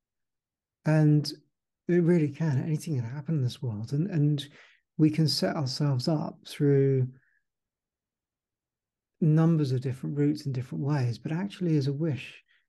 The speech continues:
is it a hope thing? Is it actually that we, we have a deep, it's, it's, it's a human thing. It's a, it's a, it's a, you know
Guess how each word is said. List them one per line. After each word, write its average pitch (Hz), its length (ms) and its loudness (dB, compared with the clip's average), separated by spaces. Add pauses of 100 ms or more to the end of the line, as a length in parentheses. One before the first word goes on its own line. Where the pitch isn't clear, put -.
(220)
is 147 120 -2
it - 80 -4
a 165 80 -12
hope 160 480 -2
thing? 113 340 -4
Is 143 160 -4
it 156 160 -4
actually 156 460 -4
that 151 180 -2
we, 147 500 0 (540)
we 151 120 2
have 151 360 0
a 127 80 0
deep, 156 400 0
it's, 165 180 -6
it's, 147 180 -8
it's 196 160 -6
a - 40 -18
human 143 480 -4
thing. 131 340 -6 (120)
It's 175 160 -8
a, - 40 -6
it's - 160 -10
a, 156 160 -6
it's - 180 -8
a, 185 100 -8 (160)
you 160 100 2
know 139 240 -2